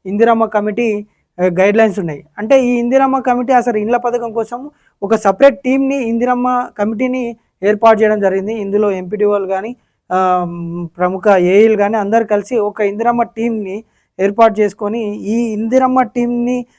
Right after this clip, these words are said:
బేస్ చేసుకొని వాళ్ళు ఈ, ఈ సెలక్షన్ చేస్తారు. ఎవరైతే ఆ గ్రామంలో, మండలంలో, ఆ నియోజకవర్గాలకు సంబంధించిన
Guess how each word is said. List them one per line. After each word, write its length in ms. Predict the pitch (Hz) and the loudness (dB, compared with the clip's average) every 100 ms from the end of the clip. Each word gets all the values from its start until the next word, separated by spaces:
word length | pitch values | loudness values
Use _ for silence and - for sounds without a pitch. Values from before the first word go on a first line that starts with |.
| _ 170 | _ 0
బేస్ 260 | 208 226 | 2 4
చేసుకొని 360 | 233 - 226 240 | 0 0 -4 -2
వాళ్ళు 560 | 208 202 240 247 233 233 _ _ | 2 4 6 4 4 0 _ _
ఈ, 80 | 202 | -2
ఈ 280 | 226 214 214 | 0 0 0
సెలక్షన్ 520 | 208 220 233 254 220 | 2 2 2 0 2
చేస్తారు. 360 | 208 190 196 180 | 0 2 2 2
ఎవరైతే 500 | 185 220 226 226 240 | 2 2 2 2 4
ఆ 100 | 208 | 4
గ్రామంలో, 600 | 190 196 226 240 247 240 | 4 2 2 -2 -2 -2
మండలంలో, 680 | 208 202 220 226 233 254 262 _ _ 175 | -2 -2 0 0 0 -2 -2 _ _ 0
ఆ 100 | 208 | 2
నియోజకవర్గాలకు 1000 | 202 226 254 247 247 233 220 226 226 220 | 4 4 4 4 4 4 4 2 2 0
సంబంధించిన 760 | 208 220 214 214 208 220 202 | -4 -4 -6 -8 -4 -2 -2